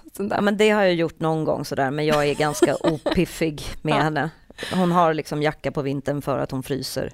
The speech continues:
Speaker 2: inte för att det är gulligt.
Speaker 1: Inte för att det är snyggt.
Speaker 2: Nej.
Speaker 1: Men, men hur tänker du kring det här med vad människor får och inte får göra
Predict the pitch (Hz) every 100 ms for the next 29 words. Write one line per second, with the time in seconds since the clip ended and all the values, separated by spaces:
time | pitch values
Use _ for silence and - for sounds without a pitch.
0 | - - 135 - - - - - - -
1 | _ 135 139 139 - - - _ _ _
2 | _ _ _ _ _ 202 - - - 214
3 | - _ 190 - 156 151 - _ _ _
4 | _ _ - - 254 269 - 269 269 285
5 | 302 302 254 - 320 233 190 - 190 180
6 | 190 175 180 175 170 180 190 196 185 170
7 | - 165 - - 185 175 180 175 190 190
8 | 185 170 - 175 175 170 160 156